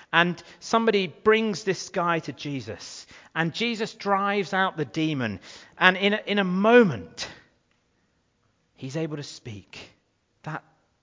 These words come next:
problem is healed. Just like that. And you see what Matthew is saying to us here? As he piles up evidence after evidence, account after account. He's saying this is the one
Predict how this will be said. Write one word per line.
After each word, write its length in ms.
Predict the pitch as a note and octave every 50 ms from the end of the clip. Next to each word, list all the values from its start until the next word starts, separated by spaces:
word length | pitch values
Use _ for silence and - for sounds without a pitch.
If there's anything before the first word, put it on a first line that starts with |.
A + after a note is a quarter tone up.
| _ _ _ _ _ _ _ _ _ _ _ _ _
problem 360 | - - F3+ C#3+ C#3+ C3+ A#2+ B2+
is 280 | B2 - - - - _
healed. 680 | - - - D#3 E3+ D#3+ C#3 A2+ F2+ - - - - - - _ _ _ _ _ _ _ _ _ _ _ _ _ _ _ _ _ _ _ _ _ _ _
Just 360 | - - F3 F3 E3+ - - -
like 180 | E3 E3+ - -
that. 340 | A2 F#2+ F2 E2+ - - - - _ _ _ _ _ _ _ _ _ _ _ _ _ _ _ _ _ _ _ _ _ _ _ _ _ _ _ _ _ _ _ _ _ _ _ _ _ _ _ _ -
And 80 | C#3
you 80 | D3 D#3
see 180 | - - A3+ A#3+
what 180 | B3 F#3+ - - _ _ -
Matthew 340 | D3 E3+ F3 E3+ - - D#3+
is 100 | D3 C#3
saying 340 | - - - D3+ D3 D3+ D3+
to 100 | - D#3
us 80 | C#3
here? 300 | - - C#3+ C#3+ C#3+ D#3+ - - - - - -
As 140 | - C#3 B2+
he 80 | D#3
piles 500 | D3 - - G3 F#3+ F#3+ F#3 F#3+ F3+ D3
up 220 | F3+ D3+ - - -
evidence 640 | - F3 F#3 E3 F3 C#3+ C3 G#2+ - - - - -
after 240 | D3 C#3 - - -
evidence, 380 | D#3 E3 D3+ C#3+ B2+ A2+ -
account 560 | C#3 - - - F#3 F#3 F#3 E3+ C#3 A2+ - - - - - _
after 360 | - D#3 D#3+ D3+ - - E3+ D3+
account. 880 | C3 - - - E3+ D3+ C#3+ B2 G#2 F2 D#2+ - _ - - - - - _ _ _ _ _ _ _ _ _ _ _ _ _ _ _
He's 160 | - D3 -
saying 320 | - G3+ F#3 F3 D#3 A#2+
this 260 | A2+ F3 G#3 G#3+ - -
is 140 | A#3 G3
the 80 | - G#3+
one 400 | E3+ D3+ C#3 B2+ A2+ A#2 B2+ A#2+